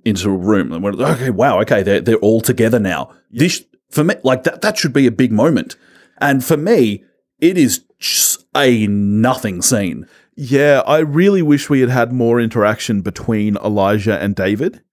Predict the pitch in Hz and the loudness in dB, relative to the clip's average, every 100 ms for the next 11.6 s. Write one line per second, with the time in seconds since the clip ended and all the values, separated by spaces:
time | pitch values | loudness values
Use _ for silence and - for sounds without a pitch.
0 | _ _ 170 165 196 175 220 226 214 214 | _ _ -2 0 2 2 2 0 -2 -2
1 | 160 - _ _ _ _ _ _ _ 147 | -6 -14 _ _ _ _ _ _ _ -2
2 | 190 214 214 175 185 185 165 143 190 202 | 2 2 2 2 2 2 0 2 2 2
3 | 87 - 156 - 156 156 151 170 170 - | 0 -4 -6 -2 0 -2 0 0 0 -10
4 | - - _ _ _ _ 147 175 202 127 | -20 -20 _ _ _ _ 0 0 2 2
5 | 104 170 190 175 180 127 175 135 156 - | 2 2 2 2 2 2 2 2 0 0
6 | 190 185 156 147 131 120 120 110 98 80 | 0 2 2 2 2 2 0 0 -2 -4
7 | 110 - 185 147 196 202 165 104 139 156 | -6 0 2 2 0 0 0 0 2 0
8 | 156 - 165 160 165 143 147 165 160 147 | 0 -2 0 2 0 2 2 4 4 2
9 | 139 131 156 214 - 135 110 104 - 113 | 0 2 2 2 0 0 0 -4 -4 -2
10 | 104 107 107 - 135 123 113 - - - | -2 -2 -2 0 0 2 0 -2 -8 -2
11 | 120 120 107 98 90 | 0 0 0 -4 -8